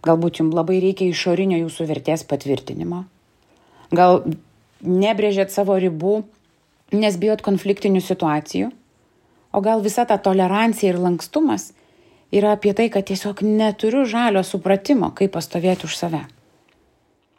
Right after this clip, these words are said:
Pamąstykit apie tai. Ir nebūtina šaukt dabar pasauliui, kad netoleruosiu to, nebūsiu lankstus.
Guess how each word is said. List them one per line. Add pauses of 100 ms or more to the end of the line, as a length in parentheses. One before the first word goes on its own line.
(240)
Pamąstykit
apie
tai. (760)
Ir (340)
nebūtina (240)
šaukt
dabar
pasauliui,
kad
netoleruosiu
to,
nebūsiu
lankstus.